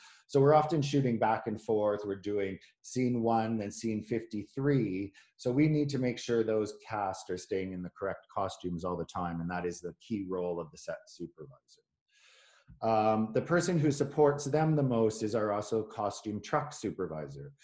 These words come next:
So all of the fittings, because we're always moving, are taken care of in an area that we call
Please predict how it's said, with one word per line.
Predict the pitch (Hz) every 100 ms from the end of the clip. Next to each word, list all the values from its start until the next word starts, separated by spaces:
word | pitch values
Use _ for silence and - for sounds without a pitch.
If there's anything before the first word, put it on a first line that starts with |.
| - - _
So | - 135 123 -
all | 143 151
of | 175
the | 156
fittings, | 147 143 135 131 120
because | 120 127 117
we're | 120 131
always | 131 131 123
moving, | 127 135 120 113 107
are | 101
taken | 123 120 120
care | 113 117 113 113 - - _ _
of | 107 107 107 -
in | 107 104
an | 101 104
area | 120 120 113 101
that | 101 -
we | 101
call | 87 101 92 92 90